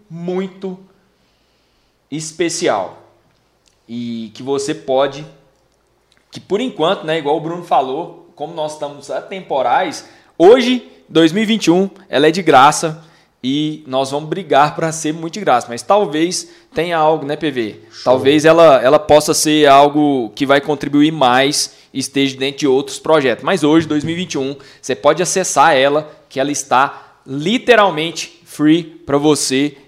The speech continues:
Speaker 1: e pra compartilhar, né, P V? Você tem alguma
Speaker 2: Show.
Speaker 1: coisa pra falar do I Know Journal, cara?
Speaker 2: Cara, o I Know
Speaker 1: Você que é
Speaker 2: Journal,
Speaker 1: o
Speaker 2: não, simplesmente, simplesmente... Eu tava aqui postando agora a nossa foto, mas simplesmente, <laughs> simplesmente, o I Know Journal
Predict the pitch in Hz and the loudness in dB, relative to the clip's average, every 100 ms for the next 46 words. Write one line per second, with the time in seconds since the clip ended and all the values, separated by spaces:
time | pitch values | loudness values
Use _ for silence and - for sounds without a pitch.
0 | - 160 165 - 147 - 156 165 160 135 | -12 -12 -10 -4 -4 -2 0 0 0 -2
1 | 123 123 - 120 113 190 202 185 - 156 | 0 -2 -2 -4 -2 2 4 4 4 0
2 | 143 135 143 165 135 117 123 127 123 120 | 2 4 6 6 2 -2 0 0 -2 -2
3 | 175 143 - 101 - - 139 120 117 143 | -2 -2 -8 -14 -14 -12 -6 -6 -6 -8
4 | 147 147 - 147 151 151 143 127 113 190 | -2 -2 4 6 8 6 4 -2 -6 -12
5 | 208 _ _ - 135 202 214 226 113 180 | -14 _ _ -14 -8 -6 -6 -8 -8 -8
6 | 196 101 92 - 160 165 151 147 160 165 | -8 -10 -12 -12 -10 -6 -6 -6 -10 -10
7 | 175 156 151 156 135 123 113 101 98 120 | -8 -8 -8 -8 -6 -6 -6 -10 -10 -12
8 | - - - 113 - 202 214 226 - 165 | -12 -20 -12 -8 -4 -6 -4 -6 -2 -2
9 | 165 175 - - - 147 135 139 104 - | 0 -2 -2 -4 -2 0 0 -2 -4 -10
10 | - - 233 156 - - 185 208 170 117 | -16 -16 -16 -18 -14 -8 -6 -6 -8 -10
11 | 139 135 - 123 123 156 175 120 143 110 | -10 -12 -8 -6 -4 -6 -6 -6 -6 -8
12 | 92 | -12